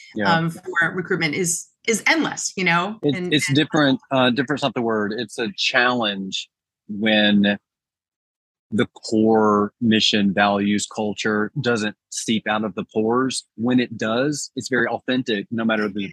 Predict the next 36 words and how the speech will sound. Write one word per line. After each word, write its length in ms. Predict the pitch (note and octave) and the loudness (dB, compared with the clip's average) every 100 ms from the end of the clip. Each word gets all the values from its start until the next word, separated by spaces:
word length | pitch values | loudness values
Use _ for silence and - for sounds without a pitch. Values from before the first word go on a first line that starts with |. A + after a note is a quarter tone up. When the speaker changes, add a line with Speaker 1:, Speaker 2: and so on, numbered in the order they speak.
| - | -6
Speaker 1:
position, 380 | G2+ A2 A#2+ A2+ | -2 0 0 0
in 80 | |
my 140 | G#2+ A#2 | 0 0
opinion, 340 | A#2 C#3+ C#3 | -2 -4 -4
for 120 | - A#2+ | -4 -2
someone 300 | C#3+ C3+ C3 | 0 -2 -2
to 100 | C3 | -4
tell 160 | C#3+ | -4
their 100 | C3+ | -4
story. 420 | B2+ D#3+ E3 G2+ - - | -4 -4 -2 -4 -8 -4
That, 240 | C#3+ D3 | 0 2
that's 180 | E3 C#3 | 0 -2
all 120 | C#3+ | -4
they're 140 | C3+ B2 | -4 -4
really 220 | B2 A#2 | -2 -2
doing 220 | B2+ C3+ | -2 -2
is 80 | G#2+ | -4
telling 320 | B2+ A#2 A2 - | -6 -6 -8 -6
how 80 | A#2+ | -2
great 220 | A#2+ A2+ | 0 0
of 80 | G#2 | -2
a 20 | |
story 320 | - A#2 A2 | -2 0 2
they're 160 | G#2+ G#2 | 0 -2
having. 400 | B2+ B2+ A2 G2+ _ _ _ _ | -4 -2 -4 -4 _ _ _ _
That's 360 | A#2+ B2 B2 - | -2 0 0 0
when 80 | A#2 | -2
it's 160 | A2 | 0
more 220 | A#2 A2 | -2 -2
authentic. 380 | G2+ - A#2 G#2 | -2 -2 -2 -4
When 140 | - A2 | -2 0
those 240 | B2+ B2 | 0 -2
things 200 | C#3 B2 | -2 0
are 60 | A2 | 0
not 380 | G#2+ A2 A2 A2 _ _ _ _ - | 0 0 -2 -4 _ _ _ _ -6
real, 380 | A#2 A#2 C#3+ | 0 0 0